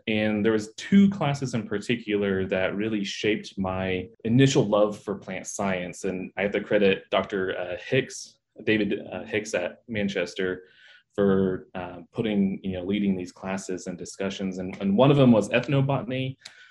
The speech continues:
which studies how plants have influenced cultures, um, and societies. Uh, and the other class I took was plant physiology. And those were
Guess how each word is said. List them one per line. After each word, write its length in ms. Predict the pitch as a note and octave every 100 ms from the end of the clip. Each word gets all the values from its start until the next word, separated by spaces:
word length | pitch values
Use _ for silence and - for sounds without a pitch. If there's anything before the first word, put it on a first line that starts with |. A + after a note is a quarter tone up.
| _ -
which 160 | G#2
studies 420 | - - G#2+ G#2+ G2+
how 280 | G#2+ G#2
plants 420 | G2 A2 G#2 G#2 -
have 320 | F#2+ F#2+ F#2 -
influenced 640 | G#2 G#2 G#2 G2+ G2 -
cultures, 680 | - G#2 - G#2 G2+ G2 - _ _ _ -
um, 320 | F#2 F2+ F2+
and 120 | F#2
societies. 920 | F2 - - F#2 A#2 C#3+ F3 F3+ - - _ _ _ -
Uh, 180 | G2 G2
and 100 | G#2+
the 120 | A#2+
other 200 | G3 F#3
class 300 | - A#2 G#2+
I 80 | G#2
took 260 | G2 G#2+ G#2
was 600 | G2+ G2+ G2 F#2 - -
plant 260 | - B2 -
physiology. 840 | G#2 G2+ G2 G2+ F2+ F2+ F2+ F#2
And 100 | F#2
those 220 | A2+ -
were 180 | G2